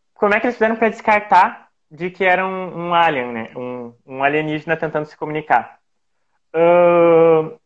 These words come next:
eles observaram que o,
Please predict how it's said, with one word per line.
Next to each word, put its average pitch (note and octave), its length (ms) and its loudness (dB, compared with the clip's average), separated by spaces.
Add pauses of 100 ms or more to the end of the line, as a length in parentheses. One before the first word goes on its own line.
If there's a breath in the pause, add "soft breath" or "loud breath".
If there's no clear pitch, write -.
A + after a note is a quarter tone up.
(420)
eles F#3 460 0
observaram F#3 760 2
que A3+ 360 -10 (480)
o, G#3+ 760 2